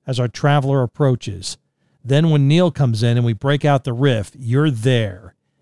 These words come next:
You're in the city with all of its excitement and opportunity and trouble.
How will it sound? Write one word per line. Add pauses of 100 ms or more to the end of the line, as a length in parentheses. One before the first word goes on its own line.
(120)
You're
in
the
city
with
all
of
its
excitement (300)
and
opportunity
and
trouble.